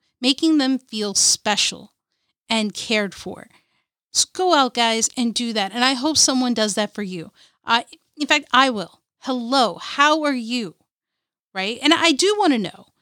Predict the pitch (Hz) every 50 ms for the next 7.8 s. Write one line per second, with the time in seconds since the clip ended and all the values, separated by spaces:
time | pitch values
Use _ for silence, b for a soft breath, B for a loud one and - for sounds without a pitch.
0 | _ _ - - - 285 277 - - _ _ _ _ _ - - 359 370 339 359
1 | 349 302 277 - 285 277 262 254 - - 214 202 - - - 208 202 202 202 -
2 | _ - - 262 302 294 - - 247 - _ _ _ - 302 311 320 330 320 320
3 | 311 311 302 285 b b b b b b 233 226 226 220 220 - - - 247 254
4 | 262 269 254 254 247 240 214 180 170 190 175 170 156 147 151 180 - _ _ _
5 | _ _ _ _ _ _ _ _ _ _ _ _ _ _ - 277 285 339 381 -
6 | - - - - 403 415 392 - - 220 247 - - - - - - 339 320 262
7 | 170 - - - _ _ _ _ - 254 - 247 262 247 226 -